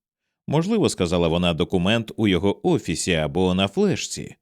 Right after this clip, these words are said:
У шухляді, де вона знайшла ноутбук, було кілька флешок. Данна збиралася відвідати Річарда в лікарні,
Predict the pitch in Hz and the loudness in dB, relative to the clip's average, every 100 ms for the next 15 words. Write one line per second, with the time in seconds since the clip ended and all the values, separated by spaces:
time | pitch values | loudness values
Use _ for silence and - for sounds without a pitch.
0 | _ _ _ - 170 135 131 127 131 95 | _ _ _ -4 -2 0 -2 2 2 2
1 | 92 90 92 92 85 87 82 92 82 73 | 2 2 2 0 0 -2 0 0 0 -2
2 | - 73 131 156 110 90 85 82 85 104 | -6 0 0 2 2 2 2 0 2 2
3 | 107 107 101 123 131 214 170 - 123 _ | 2 0 -2 -2 -4 -4 -4 -6 -12 _
4 | _ _ _ _ _ - 82 190 190 127 | _ _ _ _ _ -4 0 2 2 2
5 | 139 147 139 - 135 117 107 110 107 104 | 2 2 2 2 0 0 0 2 2 4
6 | 104 107 104 98 113 151 170 90 71 - | 2 2 0 0 0 -2 -2 -2 -4 -10